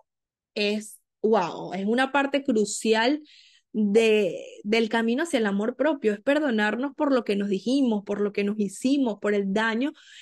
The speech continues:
en el que estuvimos inmersos durante tantos años. Es dejar ir todos esos rencores, el dejar de culparnos y sostener esto, sostener culpa o sostener rencor en uno mismo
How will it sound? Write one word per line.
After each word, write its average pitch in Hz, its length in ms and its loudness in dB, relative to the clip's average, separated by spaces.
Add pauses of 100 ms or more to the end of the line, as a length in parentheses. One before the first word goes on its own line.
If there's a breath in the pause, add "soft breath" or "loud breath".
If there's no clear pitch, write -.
(100)
en 240 220 2
el 220 260 -2 (400)
que 254 140 2
estuvimos 247 880 0
inmersos 233 600 0
durante 220 360 0
tantos 202 480 -6
años. 208 360 0 (540 loud breath)
Es 233 500 0 (460)
dejar 277 540 2
ir 311 300 2 (720)
todos 269 280 4
esos 294 280 -4
rencores, 240 920 0
el 208 160 -4
dejar 202 380 -4 (380 soft breath)
de 254 200 2
culparnos 208 920 0 (460)
y 247 540 -4
sostener 269 640 0
esto, 294 320 0
sostener 214 640 -4
culpa 262 360 2
o 196 80 -2
sostener 196 420 -4
rencor 262 580 2
en 269 120 2
uno 269 200 2
mismo 285 540 -2